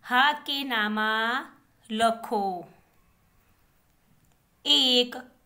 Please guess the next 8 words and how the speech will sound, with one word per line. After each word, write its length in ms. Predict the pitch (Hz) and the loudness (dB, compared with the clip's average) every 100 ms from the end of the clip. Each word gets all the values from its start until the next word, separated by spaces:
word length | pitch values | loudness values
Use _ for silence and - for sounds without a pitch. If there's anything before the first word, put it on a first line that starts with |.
| - | 0
તમે 400 | 277 277 294 302 | 0 0 -2 -2
ચોખ્ખા 600 | - 254 - - 262 277 | -4 -6 -6 0 4 4
પાણી 500 | 277 254 247 254 247 | 2 0 0 -2 -4
વડે 680 | 247 285 247 233 233 240 - _ | 0 0 2 0 -2 -8 -16 _
મોં 340 | 220 226 240 285 | -4 0 2 2
સાફ 360 | - 254 240 247 | 0 2 2 0
કરો 320 | - 214 220 254 | -2 -2 0 -2
છો? 560 | - 320 311 311 359 | -2 -2 0 -2 -4